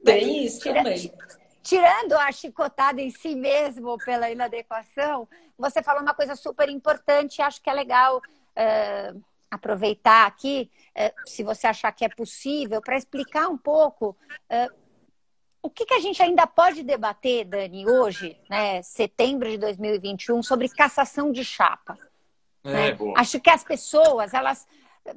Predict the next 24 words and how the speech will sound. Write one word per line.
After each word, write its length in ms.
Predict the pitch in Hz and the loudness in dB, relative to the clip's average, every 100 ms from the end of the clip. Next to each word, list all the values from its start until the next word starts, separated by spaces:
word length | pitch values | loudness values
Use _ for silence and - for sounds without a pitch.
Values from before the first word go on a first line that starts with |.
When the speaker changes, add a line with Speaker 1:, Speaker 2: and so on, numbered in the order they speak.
| 226 - | -4 2
Speaker 2:
algumas 380 | 220 311 330 | 4 4 4
sonham, 580 | - 294 302 330 294 254 | 2 2 2 2 -2 -4
outras 380 | 254 277 269 - | -4 -4 -8 -8
temem, 600 | - 294 302 302 262 254 | -4 -2 0 -2 -6 -12
né? 160 | 269 269 | -10 -8
Mas 220 | 277 254 | -8 -8
de 100 | 254 | -6
vez 180 | 339 285 | -4 -4
em 100 | 294 | 2
quando 200 | 330 311 | 2 2
você 260 | 330 302 | -2 -4
vê 140 | 262 311 | 0 -2
aquela 260 | 302 294 | 0 -4
esperança 680 | 294 _ 302 277 294 - 269 | -4 _ 0 2 -4 -10 -12
circulando 600 | - 254 254 254 269 247 | -8 -8 -6 -6 -6 -8
no 120 | 240 | -4
ar. 220 | 247 294 294 | 0 -2 -2
Tô 140 | 254 | -6
lendo 280 | 254 269 240 | -6 -6 -8
aqui 180 | 233 262 | -10 -12
os 120 | 233 | -6
nossos 220 | 240 240 | -6 -6
comentários, 460 | - 240 240 277 | -8 -10 -8 -6
é, 100 | 254 | -6